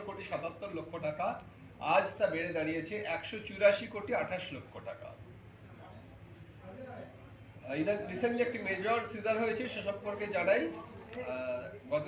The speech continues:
তিন তারিখে, অর্থাৎ গতকাল কলকাতা এয়ারপোর্টে দুবাই থেকে আসা একটি সোনা আটক করা হয়েছে, যার মোট আর্থিক মূল্যের, মূল্য হচ্ছে এক কোটি দু লক্ষ ছিয়াশি হাজার টাকা। আহ, Directorate of Revenue Intelligence এই,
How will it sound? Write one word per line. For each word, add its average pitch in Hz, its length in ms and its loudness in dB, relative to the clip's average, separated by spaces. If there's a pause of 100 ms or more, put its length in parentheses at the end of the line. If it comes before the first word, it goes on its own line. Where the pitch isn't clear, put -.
(120)
তিন 220 180 -2
তারিখে, 202 340 6
অর্থাৎ 160 320 2
গতকাল 196 600 6 (540)
কলকাতা 170 400 4
এয়ারপোর্টে 196 840 2
দুবাই 208 360 6
থেকে 214 460 0
আসা 180 520 2 (360)
একটি 160 160 -8
সোনা 180 300 4
আটক - 300 6
করা 160 180 4
হয়েছে, 160 380 -2 (460)
যার 147 220 4
মোট 170 300 2
আর্থিক 180 380 0
মূল্যের, 165 460 0 (120)
মূল্য 165 320 0
হচ্ছে 175 420 0
এক 151 320 2
কোটি 202 220 -4
দু 165 140 -2
লক্ষ 170 280 -2 (100)
ছিয়াশি 143 360 -2
হাজার 151 260 0
টাকা। 160 200 -2
আহ, - 1900 -10
Directorate 202 520 2
of 160 120 0
Revenue 208 340 0
Intelligence 190 720 -6
এই, 160 240 0